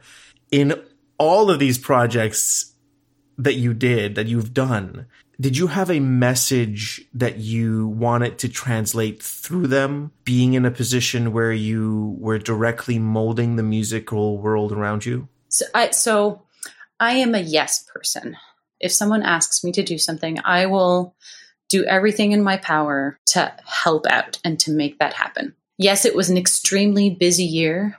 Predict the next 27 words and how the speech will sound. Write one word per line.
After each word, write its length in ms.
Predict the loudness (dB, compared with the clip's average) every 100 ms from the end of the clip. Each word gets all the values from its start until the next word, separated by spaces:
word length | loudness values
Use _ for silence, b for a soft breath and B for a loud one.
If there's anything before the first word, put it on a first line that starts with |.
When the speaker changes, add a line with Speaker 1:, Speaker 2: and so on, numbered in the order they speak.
| _
Speaker 2:
but 120 | 0
it 60 | 0
was 140 | 0
such 300 | 0 -2 -2
a 60 | -4
fruitful 680 | -6 -4 -4 -6 -4 -2 0
year 300 | -2 -2 -4
as 180 | -6 -4
well. 220 | -6 -8 -16 _ _ _ -2
To 140 | 0
me, 540 | 2 2 0 2 0 0
if 180 | 0 0
it's 160 | 0 0
something 380 | 0 2 2
that 160 | 0 0
you're 120 | -2
extremely 540 | 0 -2 -2 -2 -2 -4
passionate 600 | -6 -4 -2 0 0 0
about, 580 | 0 0 0 -2 -6 B B B _ -4
it's 200 | 0 0
so 340 | 0 0 0
important 500 | 0 0 -2 -2 -4
to 300 | -4 -4 -6
do 260 | -4 -2 -2
what 160 | -2
you 140 | -2 0
love. 500 | -2 -4 -8 -12